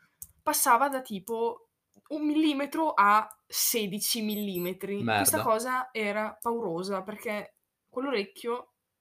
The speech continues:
Speaker 2: Si
Speaker 1: rischia di
Speaker 2: fotteva,
Speaker 1: rompersi.
Speaker 2: si fotteva, sì.
Speaker 1: Rischia di rompersi
Speaker 2: Che magari uno
Speaker 1: quell'orecchio.
Speaker 2: dice, "Cioè, sti cazzi, è un orecchio." Il punto è che, raga, cioè,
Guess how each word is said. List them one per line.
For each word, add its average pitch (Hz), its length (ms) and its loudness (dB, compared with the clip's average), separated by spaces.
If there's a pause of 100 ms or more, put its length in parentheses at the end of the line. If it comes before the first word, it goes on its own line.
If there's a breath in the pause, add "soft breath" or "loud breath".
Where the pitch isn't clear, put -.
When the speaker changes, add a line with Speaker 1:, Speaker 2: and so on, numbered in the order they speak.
(960)
Speaker 2:
Si - 160 0
Speaker 1:
rischia 131 220 2
di 120 120 -2
Speaker 2:
fotteva, - 20 6
Speaker 1:
rompersi. 117 640 4
Speaker 2:
si - 20 -8
fotteva, 110 520 -2
sì. 262 100 -2
Speaker 1:
Rischia 285 340 -2
di 233 120 -4
rompersi 190 600 -6
Speaker 2:
Che 151 100 2
magari 175 300 10
uno 196 140 12
Speaker 1:
quell'orecchio. - 0 -
Speaker 2:
dice, 160 300 8
"Cioè, 147 200 8
sti 135 200 2
cazzi, 143 380 6
è 135 40 6
un 131 100 6
orecchio." 139 400 8
Il 123 60 -2
punto 170 260 4
è 127 40 2
che, 131 160 2
raga, 131 240 6
cioè, 120 400 2